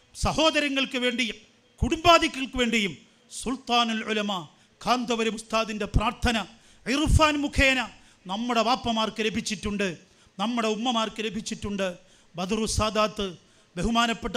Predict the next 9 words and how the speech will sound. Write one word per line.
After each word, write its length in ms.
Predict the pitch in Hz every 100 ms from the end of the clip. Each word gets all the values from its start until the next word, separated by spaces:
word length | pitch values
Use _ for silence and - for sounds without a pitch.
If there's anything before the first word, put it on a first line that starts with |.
| 220
ഖലീൽ 220 | 240 262 -
തങ്ങൾ 200 | 240 233 220
ആരാൻ? 260 | 233 196 170 - _ _ _
ഒരു 120 | 208 240 240
നിമിഷമില്ലാതെ 880 | 311 - - 277 262 262 254 233 208 - _ _ _
കോടാനുകോടി 1200 | 220 302 311 302 294 285 269 - - 285 330 330 240 - _ _ _ -
വൈജ്ഞാനിക 720 | 247 - - 302 320 311 285 294 285
പദ്ധതികളുമായി 920 | 285 - 330 339 320 302 285 285 269 208 - _ _ _ 175
പ്രപഞ്ചത്തിൻ്റെ 720 | 190 269 254 269 - 254 247